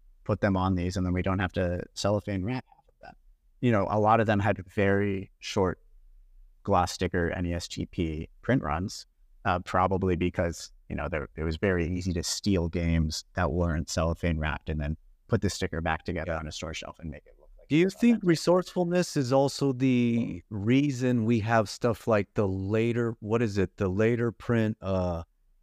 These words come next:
Speaker 2: Mike Tyson five screw and the later print Jaws five screw, I think it is?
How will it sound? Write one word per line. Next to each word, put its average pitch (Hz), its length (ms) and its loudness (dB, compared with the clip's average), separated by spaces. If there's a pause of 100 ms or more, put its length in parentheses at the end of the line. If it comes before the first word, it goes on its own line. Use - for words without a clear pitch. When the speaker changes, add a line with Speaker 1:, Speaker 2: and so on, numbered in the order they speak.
Speaker 2:
Mike 113 340 2
Tyson 117 540 2
five 107 440 2
screw 113 480 0
and 95 120 2
the 92 120 2
later 104 460 2
print 98 440 -2
Jaws 104 680 2
five 113 280 2
screw, 127 260 -2
I 127 80 2
think 131 260 -4
it 131 120 2
is? 135 320 -2